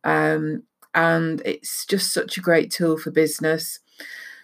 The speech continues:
So, um, yeah, that's what I'm busy with today. I'm also,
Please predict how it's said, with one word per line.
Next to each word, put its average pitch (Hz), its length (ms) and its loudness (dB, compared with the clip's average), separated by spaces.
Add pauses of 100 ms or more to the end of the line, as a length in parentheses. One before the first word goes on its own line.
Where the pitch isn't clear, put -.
(100)
So, 175 760 6
um, 165 500 4
yeah, 175 220 6
that's 175 240 2
what 185 100 4
I'm 180 100 4
busy 175 280 2
with 170 220 0
today. 156 640 4
I'm 175 180 2
also, 175 960 6